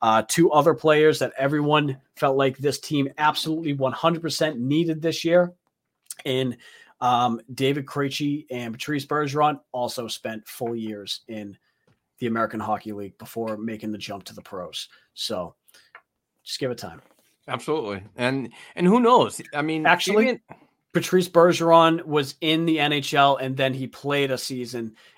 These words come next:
Speaker 1: in Providence due to the lockout, I believe.
Speaker 2: He was drafted in the N H L and, um, uh, the lockout happened, and that's when he played. So he, I don't, I don't think Bergeron played a full season and then went to the N H L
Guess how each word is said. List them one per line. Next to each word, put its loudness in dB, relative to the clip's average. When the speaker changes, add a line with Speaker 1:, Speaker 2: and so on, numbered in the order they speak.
Speaker 1:
in -2
Providence -2
due -8
to -8
the -10
lockout, -10
I -12
believe. -18
Speaker 2:
He 0
was 0
drafted 2
in -8
the -4
N -4
H -8
L -6
and, -10
um, -6
uh, -2
the -8
lockout 2
happened, -8
and -10
that's -10
when -8
he -8
played. -8
So 0
he, -2
I 4
don't, 4
I 4
don't 0
think -2
Bergeron 0
played -6
a -8
full -10
season -8
and -6
then -4
went -8
to -18
the -10
N -12
H -12
L -10